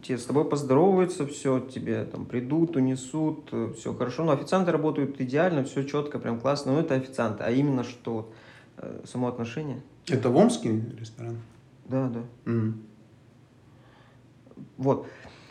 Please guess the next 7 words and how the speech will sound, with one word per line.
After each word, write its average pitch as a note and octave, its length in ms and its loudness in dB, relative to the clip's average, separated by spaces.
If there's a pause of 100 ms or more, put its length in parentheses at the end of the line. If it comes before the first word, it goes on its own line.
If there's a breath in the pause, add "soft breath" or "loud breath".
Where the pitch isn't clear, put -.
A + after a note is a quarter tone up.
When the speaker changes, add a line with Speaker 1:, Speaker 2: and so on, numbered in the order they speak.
(220 loud breath)
Speaker 1:
Получается, D3 1000 2 (560)
если D3 460 -2
зайдешь C#3+ 380 0
в - 80 -12
какой-нибудь C3 1000 -2 (580)
там A#2 200 -2
Кантанелло, B2+ 800 0